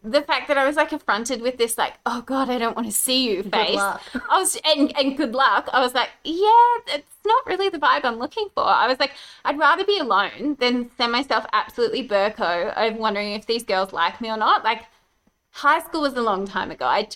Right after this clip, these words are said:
Speaker 1: I, I can't get <laughs> into that.
Speaker 2: <laughs>
Speaker 1: So anyway, I ended up gro-, joining a new group and I'm very happy.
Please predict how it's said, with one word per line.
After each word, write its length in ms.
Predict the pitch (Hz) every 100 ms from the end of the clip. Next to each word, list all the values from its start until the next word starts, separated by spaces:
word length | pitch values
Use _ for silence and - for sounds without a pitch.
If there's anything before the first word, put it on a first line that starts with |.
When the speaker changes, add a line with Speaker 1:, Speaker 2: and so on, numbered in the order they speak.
| -
Speaker 1:
I, 180 | 226 -
I 140 | 240
can't 380 | 254 - 339 262
get 260 | 320 262 220
<laughs> 60 |
into 240 | 269 - 240
that. 180 | 262 -
Speaker 2:
<laughs> 340 | - - - _ _ _
Speaker 1:
So 80 | 240
anyway, 440 | 233 226 180 180 - _ _ _ _ _ _ _ _
I 80 | -
ended 180 | 320 359
up 180 | 359 -
gro-, 420 | 269 262 240 247
joining 680 | 220 262 247 240 233 226 226 -
a 80 | 226
new 200 | 220 214
group 300 | 202 196 202
and 100 | 220
I'm 100 | 202
very 180 | 196 185
happy. 680 | 190 208 180 - 117 - 302